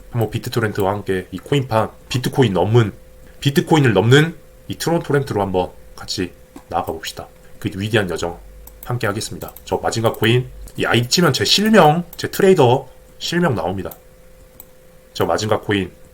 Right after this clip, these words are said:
제 트레이더 실제 이름을 걸고 함께 하겠습니다. 비트토렌트 물량과 함께 우리 역사의 위대한, 위대한 시발점에서 한번 같이 나아가 봅시다. 여기서 마무리하고 카톡 주시는 분들 실시간 소통하겠습니다.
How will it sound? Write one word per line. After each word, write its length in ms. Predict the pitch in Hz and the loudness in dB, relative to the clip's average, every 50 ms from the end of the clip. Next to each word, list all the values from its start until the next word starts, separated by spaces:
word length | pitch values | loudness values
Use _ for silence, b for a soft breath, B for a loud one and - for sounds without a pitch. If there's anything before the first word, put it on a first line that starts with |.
| - - - - - - | -20 -20 -20 -20 -20 -20
제 180 | - - 101 - | -10 -10 -8 -8
트레이더 520 | - - 170 156 147 120 110 107 117 117 - - - - - | -4 -2 0 0 2 4 4 4 2 2 -2 -8 -18 -20 -14
실제 280 | - - 160 - 127 | -10 -10 -4 -2 -2
이름을 300 | 101 90 104 107 107 98 | -2 0 0 -2 -2 -2
걸고 460 | - - 95 92 - 107 113 120 123 - - - - - | 0 0 -2 0 2 2 0 0 0 -4 -14 -20 -20 -14
함께 240 | - - 104 - 107 | -12 -10 -8 -6 -6
하겠습니다. 460 | 101 101 117 - - 95 - - - - - - - - - - - - - - - - - - - - - - _ - - - - | -6 -6 -8 -10 -10 -12 -14 -16 -18 -20 -20 -20 -20 -20 -20 -20 -20 -20 -20 -20 -20 -20 -20 -20 -20 -20 -20 -20 _ -20 -20 -10 -8
비트토렌트 440 | 107 - - 123 117 104 104 - | -4 -2 -2 0 0 0 -2 -2
물량과 340 | 92 85 90 98 98 95 98 | -2 -2 0 0 0 0 -2
함께 160 | 98 95 - | -4 -4 -6
우리 160 | 90 85 - 85 | -8 -6 -6 -6
역사의 520 | 80 78 - - 101 95 95 101 110 117 - - - | -6 -6 -4 -2 0 0 0 -2 -4 -6 -12 -14 -10
위대한, 380 | - 92 90 104 98 98 95 - - - - - - - - - - - - | -6 -2 0 2 2 0 0 -4 -10 -20 -20 -20 -20 -20 -20 -20 -20 -12 -10
위대한 300 | 95 95 95 110 104 98 | -6 0 2 2 2 2
시발점에서 520 | - - 131 123 - 123 101 95 - 101 | 0 0 -2 -2 -2 -2 -4 -4 -4 -6
한번 240 | 98 95 92 90 85 - - | -6 -6 -6 -6 -8 -10 -16
같이 200 | - - - 98 | -14 -12 -10 -8
나아가 220 | 87 85 87 85 | -6 -4 -4 -6
봅시다. 360 | 80 82 - - - - - - - - - - - - - | -6 -8 -12 -12 -12 -12 -14 -14 -18 -20 -20 -20 -20 -8 -6
여기서 180 | 101 98 - 95 | -4 -2 -2 0
마무리하고 600 | 90 85 87 101 104 104 98 98 98 98 98 - - - - - - - - - | 0 0 0 0 -2 -2 -2 -2 -2 -2 -4 -8 -14 -20 -20 -20 -20 -20 -18 -14
카톡 220 | - - - - - | -12 -8 -8 -8 -6
주시는 320 | - 101 - 117 110 98 | -6 -6 -4 -4 -4 -4
분들 160 | 92 87 90 | -4 -4 -4
실시간 340 | 90 - 120 - 127 110 101 | -4 -4 -2 -2 -2 -2 -4
소통하겠습니다. 1120 | - 110 104 - 98 90 - - - - - - - - 101 104 - - 90 80 - - | -6 -8 -10 -10 -12 -14 -14 -18 -20 -20 -20 -14 -10 -8 -8 -8 -8 -10 -12 -14 -16 -18